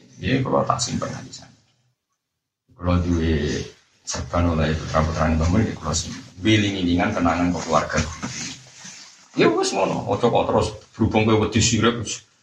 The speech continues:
mbok buahi. Ya sarap. Ora ikhtiyat ta menapa? Sarap. Jamaah ngumpulno sapa rajulan min Bani Israil tabutan ing napa?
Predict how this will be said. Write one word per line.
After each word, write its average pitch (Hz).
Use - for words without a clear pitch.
mbok 87
buahi. 80
Ya 95
sarap. 80
Ora 90
ikhtiyat 92
ta 95
menapa? 90
Sarap. -
Jamaah 147
ngumpulno 135
sapa 113
rajulan 104
min 95
Bani 90
Israil 76
tabutan 87
ing 76
napa? 131